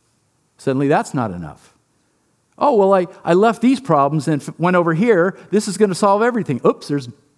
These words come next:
just a different set of problems over there. It's about redefining the abundant life. The abundant life isn't necessarily a long life, by the way. It's not necessarily a comfortable life. It is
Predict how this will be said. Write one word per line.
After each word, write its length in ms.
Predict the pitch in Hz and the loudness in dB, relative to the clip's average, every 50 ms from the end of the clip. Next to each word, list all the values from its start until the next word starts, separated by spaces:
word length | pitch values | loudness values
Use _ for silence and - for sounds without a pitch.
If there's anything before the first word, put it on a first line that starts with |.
| _ _ | _ _
just 220 | - 135 - - | -10 -10 -8 -8
a 40 | 131 | -6
different 300 | 127 131 123 - 117 - | -6 -6 -6 -6 -10 -6
set 140 | - 127 113 | -6 -4 -4
of 100 | 113 113 | -4 -4
problems 460 | - 160 156 123 - 185 98 98 101 | -4 -4 -4 -4 -6 -8 -10 -10 -12
over 180 | 90 80 80 | -14 -14 -16
there. 180 | 76 - - - _ _ _ _ _ _ _ _ _ _ _ _ _ _ _ _ _ _ _ _ _ _ _ _ _ _ _ _ _ | -18 -20 -20 -20 _ _ _ _ _ _ _ _ _ _ _ _ _ _ _ _ _ _ _ _ _ _ _ _ _ _ _ _ _
It's 100 | - - | -14 -14
about 220 | 123 117 123 117 117 | -6 -4 -4 -4 -2
redefining 800 | 117 139 151 151 135 135 - - 160 160 160 147 120 107 104 101 | -2 0 0 0 0 -2 -4 -4 -2 -2 0 0 -2 -4 -4 -4
the 80 | 104 113 | -4 -4
abundant 440 | 110 107 123 117 117 110 107 104 | -4 -2 -4 -4 -4 -4 -6 -4
life. 320 | 113 117 113 82 80 - - | -4 -6 -6 -6 -8 -10 -6
The 100 | 127 135 | -4 0
abundant 340 | 135 170 185 208 208 185 180 | 2 2 2 2 0 -2 0
life 240 | 185 185 185 180 | 0 0 2 2
isn't 220 | 180 170 160 175 156 | 0 -2 -2 -2 -2
necessarily 500 | 160 170 165 - - 190 175 170 165 160 | -2 -4 -4 -4 -4 -2 0 0 0 0
a 80 | 156 | 0
long 320 | 147 151 156 208 233 180 123 | 0 0 -2 -2 -2 -4 -6
life, 240 | 95 76 78 - _ | -6 -8 -12 -14 _
by 140 | 85 78 | -16 -16
the 80 | 78 73 | -14 -16
way. 120 | 65 64 - _ _ _ _ _ _ _ _ _ _ _ _ _ _ _ _ _ _ _ _ _ _ _ _ | -20 -20 -20 _ _ _ _ _ _ _ _ _ _ _ _ _ _ _ _ _ _ _ _ _ _ _ _
It's 120 | - - | -12 -8
not 140 | 131 135 143 | -4 -2 -2
necessarily 400 | 147 143 - - 160 147 151 151 | -2 -4 -2 0 0 2 2 0
a 40 | 143 | 0
comfortable 600 | 151 - - 196 196 170 - 143 123 120 110 95 | -2 -4 -4 -4 -4 -4 -4 -4 -4 -4 -4 -6
life. 420 | 90 - 131 - - _ _ _ _ _ _ _ _ | -6 -10 -14 -16 -20 _ _ _ _ _ _ _ _
It 100 | 151 143 | -2 0
is 300 | 147 147 139 120 139 | 0 0 -2 -4 -8